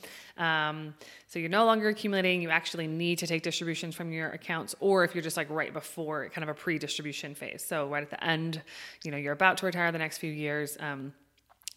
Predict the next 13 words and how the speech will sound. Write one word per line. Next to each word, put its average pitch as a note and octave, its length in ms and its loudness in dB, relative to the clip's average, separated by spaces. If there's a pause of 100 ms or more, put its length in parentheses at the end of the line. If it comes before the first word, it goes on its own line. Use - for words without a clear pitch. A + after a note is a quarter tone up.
(320)
that E3 200 4
part - 320 -2
is D#3+ 180 -4
for E3 220 -4
you, D3+ 420 -4 (380)
uh, D3+ 340 4
recession D#3+ 360 -4
planning D3+ 220 -6
for D3+ 180 -4
retirees D3+ 580 0
or C#3+ 60 -6
pre-retirees. C#3+ 800 -4
So D#3+ 300 2